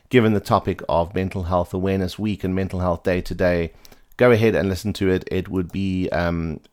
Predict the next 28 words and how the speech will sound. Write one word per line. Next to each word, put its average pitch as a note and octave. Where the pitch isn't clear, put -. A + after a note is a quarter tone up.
some G2
time F#2
well, F2+
well F2
spent. E2+
So, C3
uh, B2
I -
just F3+
wanna G#3
kind A#2+
of G#2+
touch -
on, G#2+
uh, -
the F#2+
episode A2+
a G#2+
little G#2+
more G2
and G2
look A2
back B2
on A#2+
what G2
David F#2
Beeney F#2+
had, F2